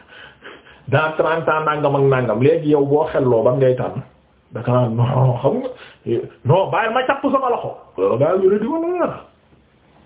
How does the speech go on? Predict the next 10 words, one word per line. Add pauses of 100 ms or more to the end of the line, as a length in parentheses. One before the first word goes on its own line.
(120)
yow
boo
cappee
mooy
daa
mu (300)
mu
fetti. (480)
<laughs> (720)
Waaw